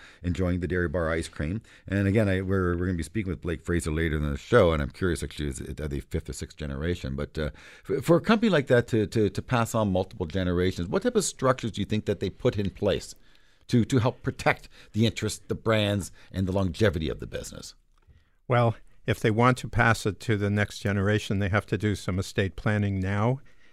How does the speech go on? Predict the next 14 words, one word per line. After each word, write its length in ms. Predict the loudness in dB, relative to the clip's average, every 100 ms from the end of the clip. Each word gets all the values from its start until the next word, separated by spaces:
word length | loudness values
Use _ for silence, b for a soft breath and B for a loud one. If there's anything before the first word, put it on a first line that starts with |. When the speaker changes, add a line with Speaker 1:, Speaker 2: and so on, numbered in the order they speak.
| b
Speaker 2:
and 100 | 0
they 100 | 2
have 160 | 2 0
to 100 | -2
be 160 | -4 -4
concerned 640 | -4 -4 -2 0 0 -2
about, 500 | -2 -2 -2 -10 -12
uh, 380 | -8 -6 -4 -4
the 160 | -4
growing 380 | -2 0 2 0
value 420 | -2 -2 -2 -2
of 160 | -4 -4
the 80 | -4
business. 540 | -2 -2 -2 -4 -8